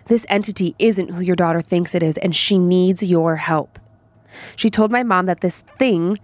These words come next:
had latched itself to me, and she couldn't tell who or what it was, but it was dark, and it was only getting stronger. She gave my mom some more advice on things that we could both do, and we went to work. Once my mom became aware of it, it started fucking with her too.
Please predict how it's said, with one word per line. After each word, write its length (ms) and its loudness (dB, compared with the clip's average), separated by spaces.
had 180 -4
latched 500 -2
itself 440 -2
to 120 -6
me, 260 0
and 120 0
she 100 0
couldn't 300 0
tell 220 -2
who 320 0
or 160 0
what 220 2
it 80 -4
was, 360 0
but 220 -2
it 80 0
was 200 -4
dark, 440 -2
and 100 0
it 80 2
was 200 2
only 460 -2
getting 280 -4
stronger. 560 -6
She 160 -2
gave 180 2
my 140 0
mom 220 0
some 180 -4
more 240 2
advice 560 -4
on 80 0
things 240 0
that 100 -2
we 100 -2
could 160 -2
both 280 0
do, 260 2
and 160 -2
we 80 4
went 220 -2
to 100 -6
work. 360 -6
Once 280 0
my 120 2
mom 240 0
became 280 0
aware 300 2
of 100 -2
it, 200 -2
it 120 -12
started 320 -2
fucking 360 -4
with 120 -6
her 160 -2
too. 340 -4